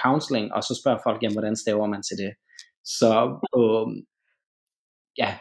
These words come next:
så man kan finde min hjemmeside derinde. Øhm, og ellers, jamen, jeg kan også godt... Øh, ellers så skal jeg sende den, og så kan I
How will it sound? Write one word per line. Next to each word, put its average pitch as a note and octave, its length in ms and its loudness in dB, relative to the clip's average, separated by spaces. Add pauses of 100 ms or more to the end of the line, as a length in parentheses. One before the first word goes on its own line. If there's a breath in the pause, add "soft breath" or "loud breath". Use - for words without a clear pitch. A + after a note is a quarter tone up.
så - 200 2
man B2 240 4
kan B2 120 -2
finde C#3+ 160 4
min B2 140 6
hjemmeside A2 460 0
derinde. G2+ 420 -2 (840)
Øhm, G2+ 480 -6 (1200)
og A2+ 140 2
ellers, A2 320 2
jamen, A2 300 2
jeg G#2+ 140 2
kan G#2+ 100 -2
også A2 180 -4
godt... A2 280 -4
Øh, G2 380 -4 (720)
ellers A#2+ 200 6
så B2+ 100 0
skal - 160 2
jeg G#2+ 80 4
sende B2+ 300 4
den, G#2+ 120 -8
og G2+ 60 -4
så G#2+ 220 -2
kan G#2 120 -4
I F#2+ 280 -4